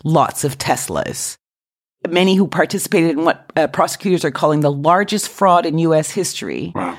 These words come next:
Speaker 1: the theft of hundreds of billions of dollars in taxpayer money, couldn't resist purchasing luxury automobiles, also mansions, private jets, and swanky vacations.
Speaker 2: Wow.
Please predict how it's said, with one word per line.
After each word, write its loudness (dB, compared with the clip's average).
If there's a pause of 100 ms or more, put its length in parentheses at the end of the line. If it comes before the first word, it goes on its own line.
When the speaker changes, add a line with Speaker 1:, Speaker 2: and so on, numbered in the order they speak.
Speaker 1:
the -4
theft 0
of -2
hundreds 2
of 0
billions 4
of -6
dollars 2
in 0
taxpayer -2
money, 2
couldn't 2
resist 0
purchasing -2
luxury 0
automobiles, 2
also 2
mansions, 2
private 0
jets, 0
and 2
swanky 0
vacations. -4 (680)
Speaker 2:
Wow. -2